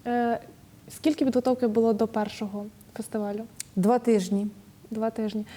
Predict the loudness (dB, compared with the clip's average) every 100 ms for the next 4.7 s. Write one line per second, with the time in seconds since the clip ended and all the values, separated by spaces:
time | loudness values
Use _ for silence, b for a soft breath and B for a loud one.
0 | B -8 -4 -2 4 4 4 2 2 2
1 | 2 2 2 2 4 4 4 2 0 0
2 | -2 -2 0 0 2 2 2 2 0 0
3 | 2 2 4 4 4 4 2 2 2 0
4 | 2 0 0 0 2 4